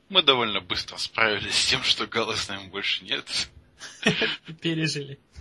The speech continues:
Speaker 1: М, да. А вот вопрос.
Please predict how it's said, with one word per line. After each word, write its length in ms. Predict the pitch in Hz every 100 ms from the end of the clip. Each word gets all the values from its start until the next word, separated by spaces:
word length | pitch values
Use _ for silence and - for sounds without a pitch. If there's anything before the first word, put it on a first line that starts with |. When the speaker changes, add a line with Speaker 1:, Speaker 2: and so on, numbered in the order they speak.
| - - - _ _ -
Speaker 1:
М, 240 | 98 98 104 _ -
да. 240 | - 107 104 - - - - - - - - - - - - _ _ - _ - - _ _ _ _ - _ _ _ - - - _ _ _ - - - - - - - - - -
А 80 | 123
вот 200 | 127 -
вопрос. 600 | 123 - 135 117 -